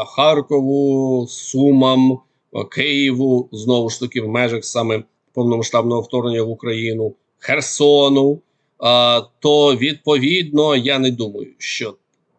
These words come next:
місто-герой — це місто-герой, але таке звання навряд чи отримує ліс. Але серебрянське лісництво, ті страждання, які на нього пали, ми повинні також пам'ятати.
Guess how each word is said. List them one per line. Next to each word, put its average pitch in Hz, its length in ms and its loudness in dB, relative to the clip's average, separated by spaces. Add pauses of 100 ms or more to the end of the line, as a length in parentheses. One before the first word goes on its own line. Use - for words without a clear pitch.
місто-герой — 135 960 0
це - 140 -6
місто-герой, 117 760 -2
але 117 240 -4
таке 110 280 -8
звання 113 360 -4
навряд 123 420 -4
чи 123 120 -8
отримує 110 500 -6
ліс. - 400 -14
Але 120 340 -6 (200)
серебрянське 131 760 -4
лісництво, 120 600 -6
ті 110 180 -10
страждання, 117 580 -6
які 101 360 -10 (320)
на 127 160 0
нього 123 340 -4 (320)
пали, 160 360 0
ми 127 300 -4
повинні 117 460 -4
також 110 400 -10
пам'ятати. 113 760 -6